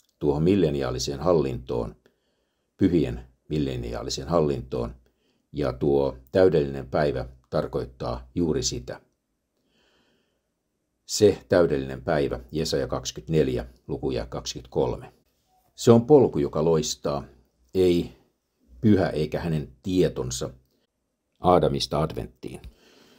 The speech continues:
Kun vanhurskasta ei ole tässä tunnistettu, niin se voi viitata Jeesukseen Kristukseen, Vanhan testamentin pyhään, Uuden testamentin pyhään tai kaikkiin kolmeen. Tuo vanhurskaan polku on kuin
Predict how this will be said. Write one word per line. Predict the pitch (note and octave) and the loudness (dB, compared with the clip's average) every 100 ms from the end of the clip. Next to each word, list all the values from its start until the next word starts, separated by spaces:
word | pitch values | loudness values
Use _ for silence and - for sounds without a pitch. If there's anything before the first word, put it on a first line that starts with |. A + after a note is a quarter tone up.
| _ _ _ | _ _ _
Kun | G#2+ G#2+ | 2 4
vanhurskasta | C#3 G2 - C#2+ - D#2+ | 4 2 0 -4 2 4
ei | F2 | 4
ole | E2 | 2
tässä | - - D3+ | -2 -4 2
tunnistettu, | A#2+ G2 D2+ D2+ - - D2 - - - | 4 4 0 -4 -6 -6 -8 -8 -10 -8
niin | D#2 D2+ | -4 -2
se | D2+ | 2
voi | D#2 D#2 | 2 4
viitata | F#2 D#2+ - - - | 2 0 -2 -4 2
Jeesukseen | F2+ F2 - - D#2+ | 2 2 -2 -4 -2
Kristukseen, | F#2+ G2 - C#2+ - C#2+ C2 B1+ - _ | -2 -2 -4 -8 -4 -2 -2 -4 -16 _
Vanhan | G2 G2+ E2+ | 4 4 2
testamentin | D2 - C#2 B1+ C2+ C2 | -2 -2 -4 -4 -8 -4
pyhään, | F2+ D#2+ C#2+ B1+ B1+ - _ _ _ _ _ _ _ - | -2 0 -2 -4 -8 -16 _ _ _ _ _ _ _ 2
Uuden | G#2+ E2+ | 4 4
testamentin | D2+ - C2+ B1+ C2 C2 | -2 -4 -6 -8 -10 -10
pyhään | C#2+ C#2 C#2 C2 - _ | -8 -6 -6 -8 -14 _
tai | - D2 - - | -2 -2 -4 -8
kaikkiin | B1 - F2+ | -8 -6 -6
kolmeen. | - D2 A1 - - _ _ _ _ _ _ _ _ _ _ _ _ _ _ _ _ _ _ _ _ | -2 -2 -2 -10 -20 _ _ _ _ _ _ _ _ _ _ _ _ _ _ _ _ _ _ _ _
Tuo | - A2 A2 G#2 G2 | 6 10 10 8 0
vanhurskaan | C3 A2 - - F2 | 0 0 -4 -4 -4
polku | D#2+ A2+ G2 - D#2 - | 0 2 2 2 -6 -4
on | E2 D#2 | -4 -4
kuin | - D#2 D2+ D2 | -2 0 0 -4